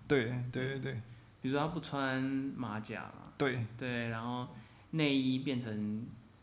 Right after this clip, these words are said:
Speaker 2: 比较轻松的内衣，
Speaker 1: 轻松的内衣、嗯。
Speaker 2: 对，然后袜-
Speaker 1: 加 Lycra。
Speaker 2: 对，然后袜子啊什么之类的。
Speaker 1: 对，它很多东西都是用放松的状态去给别人穿，
Speaker 2: 对，没错。
Speaker 1: 因为它也是坚信说，呃，服装是给所有人的。
Speaker 2: 没错，
Speaker 1: 嗯。
Speaker 2: 而且它的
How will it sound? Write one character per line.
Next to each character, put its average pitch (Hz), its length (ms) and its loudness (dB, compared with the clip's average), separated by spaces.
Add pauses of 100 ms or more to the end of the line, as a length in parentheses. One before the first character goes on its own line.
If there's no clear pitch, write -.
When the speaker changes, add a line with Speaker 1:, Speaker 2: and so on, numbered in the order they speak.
Speaker 2:
比 117 80 -4
较 127 120 2
轻 117 240 2
松 117 100 0
的 117 60 2
内 135 60 6
衣， 127 40 6
Speaker 1:
轻 120 60 4
松 123 160 2
的 120 160 2
内 123 60 0
衣、 - 200 0
嗯。 110 140 -2
Speaker 2:
对， 135 100 -4 (300)
然 107 100 -6
后 117 140 -2
袜- 120 80 -2
Speaker 1:
加 123 200 8
Lycra。 117 420 0 (140)
Speaker 2:
对， 117 280 -2
然 110 120 -4
后 120 100 -4
袜 117 240 0
子 90 200 -14
啊 - 240 -12
什 - 60 -16
么 120 40 -6
之 147 60 0
类 - 80 -2
的。 127 180 -2
Speaker 1:
对， 82 80 -10 (220)
它 180 140 4
很 151 100 8
多 131 100 6
东 143 120 4
西 139 100 2
都 135 140 2
是 135 200 2 (420)
用 143 140 6
放 123 220 6
松 113 160 4
的 113 60 2
状 120 200 2
态 117 180 -2
去 - 120 -6
给 - 160 -8
别 - 140 -12
人 - 120 -10
穿， - 180 -12
Speaker 2:
对， 135 160 -4
没 127 100 -2
错。 - 20 6
Speaker 1:
因 147 60 6
为 139 180 4 (140)
它 151 540 10
也 127 120 2
是 135 140 4
坚 127 240 6
信 127 200 4
说， 113 380 2 (640)
呃， 120 260 -4 (200)
服 127 200 0
装 120 220 4
是 117 140 -2
给 - 140 -6
所 - 200 -6
有 139 100 -6
人 - 140 -10 (100)
的。 - 60 -12 (240)
Speaker 2:
没 139 120 -2
错， 131 300 -4
Speaker 1:
嗯。 127 80 -2 (220)
Speaker 2:
而 165 80 -4
且 175 140 -2
它 165 260 2 (100)
的 135 420 0